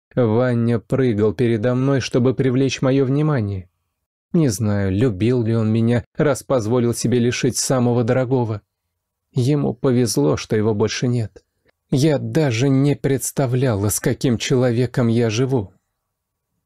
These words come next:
Андрей уговорил Свету не терять головы. Она согласилась прийти в себя, и только тогда мчаться навстречу с Людмилой.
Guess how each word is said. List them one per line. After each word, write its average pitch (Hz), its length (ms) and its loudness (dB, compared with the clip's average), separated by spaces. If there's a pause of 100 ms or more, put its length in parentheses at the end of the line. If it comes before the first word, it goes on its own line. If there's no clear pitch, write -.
(520)
Андрей 135 520 0
уговорил 135 560 0
Свету 104 420 -2
не 110 180 2
терять 131 420 -2
головы. 104 500 -2 (760)
Она 170 280 0
согласилась 101 760 -2
прийти 107 340 -4
в - 60 -4
себя, 110 440 -2
и 92 160 -2
только 113 480 -2
тогда 110 480 -2
мчаться 123 600 -2
навстречу 113 560 -2
с - 120 -4
Людмилой. 120 600 -2